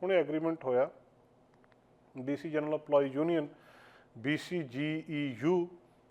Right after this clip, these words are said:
ਤੇ ਸਰਕਾਰ, ਇਹਨਾਂ ਦੋਵਾਂ ਦੇ ਵਿਚਕਾਰ, ਤੇ ਦੋਵੇਂ ਸਹਿਮਤ ਹੋ ਗਿਆ ਕਿ ਅਸੀਂ ਜਿਹੜੇ ਫਾਇਰ ਫਾਈਟਰ ਆ, ਜਿਹੜੇ ਵਾਈਲਡ ਫਾਇਰ ਫਾਇਰ ਫਾਈਟਰ ਆ, ਜੰਗਲੀ ਅੱਗਾਂ ਦੇ ਨਾਲ ਲੜਨ ਵਾਲੇ ਫਾਇਰ ਫਾਈਟਰ ਆ, ਉਹਨਾਂ ਨੂੰ ਪਹਿਲਾਂ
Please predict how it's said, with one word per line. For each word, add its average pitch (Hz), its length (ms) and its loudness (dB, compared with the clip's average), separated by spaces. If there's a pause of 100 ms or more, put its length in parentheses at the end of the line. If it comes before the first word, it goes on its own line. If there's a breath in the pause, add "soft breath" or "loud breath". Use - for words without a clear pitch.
(160)
ਤੇ 143 220 6
ਸਰਕਾਰ, 123 680 8
ਇਹਨਾਂ 156 180 2
ਦੋਵਾਂ 151 300 4
ਦੇ 175 80 0
ਵਿਚਕਾਰ, 151 400 2
ਤੇ - 120 -12
ਦੋਵੇਂ 147 220 0
ਸਹਿਮਤ 156 360 -2
ਹੋ 139 100 -2
ਗਿਆ 127 180 -2
ਕਿ 135 120 -8
ਅਸੀਂ 147 180 -6 (500 soft breath)
ਜਿਹੜੇ 139 140 4
ਫਾਇਰ 156 300 12
ਫਾਈਟਰ 131 420 4
ਆ, 123 140 8
ਜਿਹੜੇ 127 380 -2 (280)
ਵਾਈਲਡ 151 500 12
ਫਾਇਰ 151 320 12
ਫਾਇਰ 135 300 8
ਫਾਈਟਰ 123 340 -2
ਆ, 135 60 4
ਜੰਗਲੀ 135 540 6
ਅੱਗਾਂ 170 220 6
ਦੇ 156 80 0
ਨਾਲ 151 180 6
ਲੜਨ 127 220 4
ਵਾਲੇ 127 200 2
ਫਾਇਰ 135 280 2
ਫਾਈਟਰ - 380 -4
ਆ, 135 160 0
ਉਹਨਾਂ 156 160 2
ਨੂੰ 135 100 -2
ਪਹਿਲਾਂ 127 340 -2